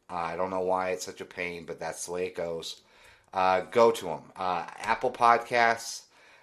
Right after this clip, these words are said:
uh, rate and review. If you want a review,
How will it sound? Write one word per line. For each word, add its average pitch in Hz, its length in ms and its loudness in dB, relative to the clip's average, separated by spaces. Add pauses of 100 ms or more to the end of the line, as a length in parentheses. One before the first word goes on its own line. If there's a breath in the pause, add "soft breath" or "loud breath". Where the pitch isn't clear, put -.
uh, 87 360 2 (240)
rate 113 420 2
and 101 180 0
review. 110 280 -4
If 151 120 -6
you 170 80 -4
want 185 160 4
a - 20 2
review, 170 320 -2